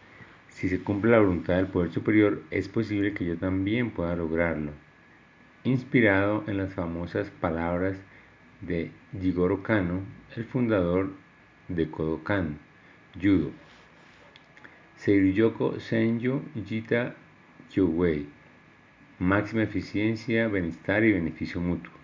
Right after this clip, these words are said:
Mirando hacia atrás, mi vida fue una vida de uso indebido y destrucción vigorosa de mí mismo y de los demás. Pero hoy puedo donar dos libros,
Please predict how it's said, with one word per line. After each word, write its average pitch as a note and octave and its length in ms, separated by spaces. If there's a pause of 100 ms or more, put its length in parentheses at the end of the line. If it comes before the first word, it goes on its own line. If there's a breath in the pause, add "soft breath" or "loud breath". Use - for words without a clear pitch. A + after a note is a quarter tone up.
(1040 loud breath)
Mirando G2+ 300
hacia A#2+ 120
atrás, G#2 420 (540)
mi F#2 140
vida F#2 180
fue G2+ 160
una G2+ 140
vida A2 480 (500 loud breath)
de E2+ 120
uso F#2 280
indebido G#2+ 880 (220)
y G#2 80
destrucción F2 540
vigorosa F#2 500
de F#2+ 160
mí F2+ 140
mismo A#2 420
y A2 60
de E2 120
los D2 200
demás. D#2 440 (1040 loud breath)
Pero G2+ 200
hoy G2 100
puedo G#2 320
donar E2 320
dos F#2 120
libros, F#2+ 560